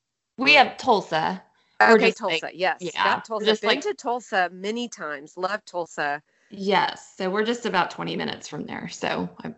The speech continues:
Speaker 1: probably
Speaker 2: Okay.
Speaker 1: should say we're from Tulsa. So
Speaker 2: No,
Speaker 1: so
Speaker 2: I wanna know the real part. So,
Speaker 1: The real
Speaker 2: yes, it, it is, it's a whole nother level. And then we joined the S E C a few years ago when we had, um, an incredible football player, Johnny Manziel, that a lot of people know.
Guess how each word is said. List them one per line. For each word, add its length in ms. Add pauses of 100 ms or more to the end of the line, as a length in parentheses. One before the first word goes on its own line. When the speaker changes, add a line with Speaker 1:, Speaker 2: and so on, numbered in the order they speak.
(140)
Speaker 1:
probably 240
Speaker 2:
Okay. 100
Speaker 1:
should 160
say 220
we're 140
from 200
Tulsa. 460
So 380 (360)
Speaker 2:
No, 220
Speaker 1:
so 200
Speaker 2:
I 140
wanna 200
know 200
the 140
real 540
part. 440 (120)
So, 260 (220)
Speaker 1:
The 140
real 80
Speaker 2:
yes, 480
it, 160 (120)
it 180
is, 380
it's 140
a 80
whole 260
nother 600
level. 360
And 140
then 300
we 160
joined 680
the 140
S 160
E 80
C 600 (560)
a 80
few 140
years 300
ago 640
when 160
we 80
had, 300
um, 200
an 80
incredible 540
football 320
player, 280
Johnny 260
Manziel, 500
that 120
a 20
lot 120
of 60
people 280
know. 260